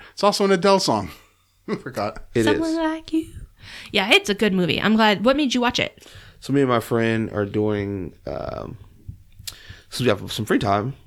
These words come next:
Speaker 2: Uh, I gave her five movies to watch. She gave me five movies to watch.
Speaker 3: And this is one of 'em?
Speaker 2: This is one of 'em.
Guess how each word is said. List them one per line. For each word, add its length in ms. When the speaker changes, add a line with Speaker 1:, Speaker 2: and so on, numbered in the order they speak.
Speaker 2:
Uh, 500
I 100
gave 180
her 120
five 200
movies 260
to 60
watch. 300
She 80
gave 80
me 120
five 220
movies 240
to 80
watch. 440
Speaker 3:
And 100
this 120
is 120
one 120
of 100
'em? 200
Speaker 2:
This 120
is 60
one 180
of 100
'em. 100